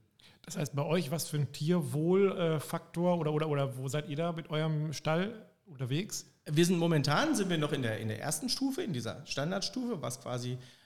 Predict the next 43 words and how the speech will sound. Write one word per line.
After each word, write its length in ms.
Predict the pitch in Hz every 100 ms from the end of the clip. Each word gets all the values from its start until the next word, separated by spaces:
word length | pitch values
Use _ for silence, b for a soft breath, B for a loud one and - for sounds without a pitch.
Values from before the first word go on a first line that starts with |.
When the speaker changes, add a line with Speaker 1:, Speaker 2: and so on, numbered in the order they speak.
| B
Speaker 2:
Ähm, 580 | 139 131 123 120 117 113 117
äh, 180 | 113 - 117 - _ _
der 200 | 131 131
staatlichen 460 | - - 147 127 143
Grundlage 480 | 123 170 214 202 190
entspricht. 420 | 190 - 202 196
Und 120 | 135
wir 180 | 131 135 127
möchten 320 | 143 175 170
ganz 180 | 151 147
gerne 220 | 160 151
in 60 | 139
die 100 | 131
Stufe 340 | - 127 117
zwei, 420 | - 120 139 233 262 B B B -
haben 220 | 151 180
momentan 400 | 190 180 185 185
so 60 |
ein 60 | 180
bisschen 240 | 202 196
das 140 | 170 156
Problem, 580 | - 147 139 208 208 220
das 200 | 143 -
ist, 240 | 143 -
äh, 220 | 160 156
auch 180 | 151 165
ein 100 | 165
Dilemma 380 | 139 127 123 131
gewesen. 480 | 123 117 131 156 190 B B B
Äh, 300 | - 147 151
die 100 | 147
Preissensibilität 960 | 147 - 240 254 196 180 180 170 180 180
zeigt 240 | 175 185
sich 120 | 180 160
auch 80 |
dadurch, 340 | 143 143 185 208
dass, 260 | 165 - B B B _
ähm, 640 | 156 147 147 147 143 147 117
dieser 400 | 151 156 151 131
I-T-W-Standard, 1160 | 143 120 131 131 190 247 - 226 233 233 240 -
also 160 | 127 127
Initiative 640 | 147 139 127 120 117 110
Tierwohl, 600 | - 214 247 247 247 254